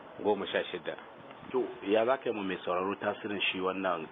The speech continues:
Speaker 2: ƙidaya da za ku yi?
Speaker 1: Yawa. O, ban so in kira ta ƙidaya, ta yi kama da ƙidaya, amma dai ba ƙidaya ba ce. Wato, so ake a ji su yaran nan wanda ke zuwa, zuwa, su,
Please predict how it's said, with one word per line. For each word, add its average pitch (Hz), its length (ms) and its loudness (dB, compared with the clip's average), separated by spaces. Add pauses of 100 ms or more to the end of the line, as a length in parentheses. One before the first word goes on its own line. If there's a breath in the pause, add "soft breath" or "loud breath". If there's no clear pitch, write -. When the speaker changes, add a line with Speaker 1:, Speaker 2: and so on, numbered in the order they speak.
Speaker 2:
ƙidaya 90 320 0
da 82 80 0
za 82 160 2
ku - 80 -6
yi? - 560 -4
Speaker 1:
Yawa. 95 300 4 (340)
O, 104 480 6 (140)
ban 170 200 6
so 185 80 4
in 135 120 2
kira 139 180 4
ta 147 80 0
ƙidaya, 95 460 2 (180)
ta 131 60 6
yi 123 60 6
kama 127 220 4
da 113 80 4
ƙidaya, 98 300 2
amma 110 180 2
dai 135 140 4
ba 123 120 4
ƙidaya 98 340 4
ba 101 180 2
ce. 85 100 -6 (300)
Wato, 110 340 4
so 165 140 4
ake 147 340 4
a 110 120 4
ji 110 360 0 (520)
su 139 580 4
yaran 120 320 4
nan 107 120 -2 (800)
wanda 135 260 6
ke 117 200 -2
zuwa, 113 240 6
zuwa, 113 260 4
su, 95 220 0